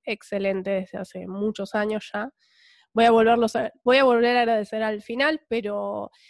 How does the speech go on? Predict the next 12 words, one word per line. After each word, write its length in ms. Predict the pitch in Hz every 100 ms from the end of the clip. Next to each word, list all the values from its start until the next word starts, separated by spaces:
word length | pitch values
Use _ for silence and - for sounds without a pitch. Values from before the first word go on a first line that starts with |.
| _
hay 200 | 226 233
un 880 | 240 233 220 214 202 190 196 - - _ _
cierto 460 | - 233 226 247
sentimiento 840 | 247 220 214 220 220 220 220 220 214
de 220 | 208 190
pertenencia 920 | 220 208 208 220 254 247 226 - 214
relacionado 640 | 208 196 196 - 214 220 208
con 200 | 190 190
el 80 | 196
Archivo 320 | 202 - 220
Histórico 680 | 196 214 208 196 196 185 185
Municipal 840 | 220 208 208 208 - 208 208 226